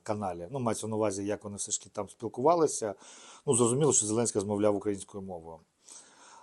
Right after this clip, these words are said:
Це не те, щоб важливо, але все ж таки, е, з самого початку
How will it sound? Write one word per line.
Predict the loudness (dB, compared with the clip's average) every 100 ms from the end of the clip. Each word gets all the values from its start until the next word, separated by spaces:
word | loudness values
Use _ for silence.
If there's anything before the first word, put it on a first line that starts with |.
| -6 4
Це | 6
не | 6
те, | 8 6
щоб | 6
важливо, | 8 8 8 8 12 12
але | 12 12 12 12 10
все | 4 4
ж | 4
таки, | 2 2 6 6 6 4
е, | 2 2 -2 _ _ _ _ _ _ -18 -8
з | 2
самого | 6 6 6
початку | 6 8 8 6 6 6 2